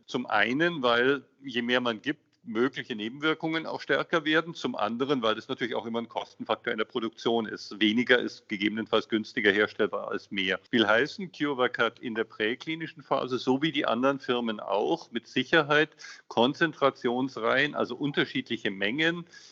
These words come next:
in unterschiedlichen experimentellen Studien, unter anderem dann auch in Tierversuchen,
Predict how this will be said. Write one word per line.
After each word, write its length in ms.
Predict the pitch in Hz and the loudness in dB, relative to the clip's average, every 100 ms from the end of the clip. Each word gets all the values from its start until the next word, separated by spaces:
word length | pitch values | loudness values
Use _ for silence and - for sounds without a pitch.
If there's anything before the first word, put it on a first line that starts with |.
| _ | _
in 160 | 131 123 | -4 0
unterschiedlichen 760 | 143 151 147 - 135 131 127 | -2 2 2 2 -4 -4 -6
experimentellen 1000 | 123 113 - 131 113 110 107 - 110 107 | -6 -8 -2 0 2 0 0 2 2 0
Studien, 680 | - - 117 151 160 165 156 | -8 -8 -6 -4 2 2 2
unter 340 | 123 127 135 117 | -4 -2 0 0
anderem 300 | 117 123 113 | 0 0 2
dann 180 | 113 | 0
auch 180 | 104 - | 0 -4
in 140 | 98 - | -6 -6
Tierversuchen, 840 | 135 147 165 139 147 139 - | -6 -2 -2 -2 -4 -4 -8